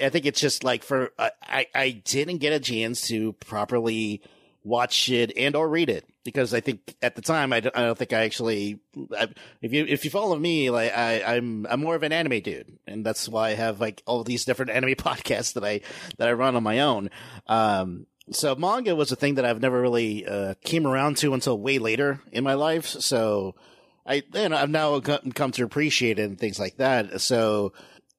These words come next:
Saint Seiya was always on my bucket list. It was always gonna be the thing that I have to, you know, it's like, ev-, that's, that's me traveling to Mecca. That, this is like, I have to go through <laughs> Saint Seiya and finish it once at least.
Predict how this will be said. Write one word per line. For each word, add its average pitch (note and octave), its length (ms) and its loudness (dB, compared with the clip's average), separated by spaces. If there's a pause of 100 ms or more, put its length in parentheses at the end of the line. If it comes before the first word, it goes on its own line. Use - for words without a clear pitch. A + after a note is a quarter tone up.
(120)
Saint F#3 260 -2
Seiya F3 160 0
was D#3 160 0
always D3+ 220 2
on C#3+ 100 0
my C#3+ 80 2
bucket B2+ 340 0
list. A#2 300 2
It A#2+ 80 2
was B2 160 2
always B2+ 160 2
gonna B2+ 140 -2
be B2+ 80 2
the B2 60 4
thing A#2+ 180 -2
that A#2+ 80 2
I A2+ 60 2
have A#2+ 220 0
to, A2+ 320 0 (140)
you A2 160 -8
know, G#2 80 -6
it's G#2 220 -6
like, G2+ 180 -4
ev-, G#2 320 -4 (320)
that's, - 200 0
that's C#3+ 300 -6
me C#3+ 200 -2
traveling C#3+ 340 -2
to D3+ 100 0
Mecca. B2+ 460 0
That, A#2+ 160 0
this - 300 -2
is - 80 -4
like, B2 160 0
I A#2 80 0
have B2+ 160 0
to C3 80 -2
go B2 160 0
through B2 420 0
<laughs> - 20 -6
Saint C3 300 2
Seiya A2+ 400 0
and G2+ 120 -8
finish A2+ 280 0
it A#2 100 -6
once A2 360 -6
at F#2 180 -8
least. F#2+ 380 -10